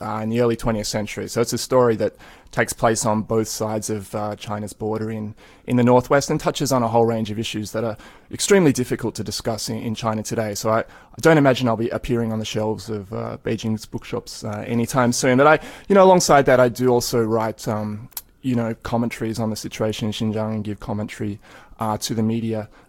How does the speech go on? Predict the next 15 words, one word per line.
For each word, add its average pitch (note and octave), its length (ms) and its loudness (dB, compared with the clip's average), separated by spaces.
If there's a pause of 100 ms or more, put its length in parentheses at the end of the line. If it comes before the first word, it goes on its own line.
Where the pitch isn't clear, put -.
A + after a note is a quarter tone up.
(120)
uh, A2+ 200 0
as A#2+ 160 -2
well. B2 200 6
So D3 120 0
I'm C#3+ 80 4
very E3 200 6
committed B2 460 2
to A#2 180 -4
the, A2 180 -4
um, G#2+ 260 -4 (140)
you G#3+ 80 -2
know, D#3 80 0
the C#3 80 0
importance B2+ 460 0
of, G#2+ 180 -4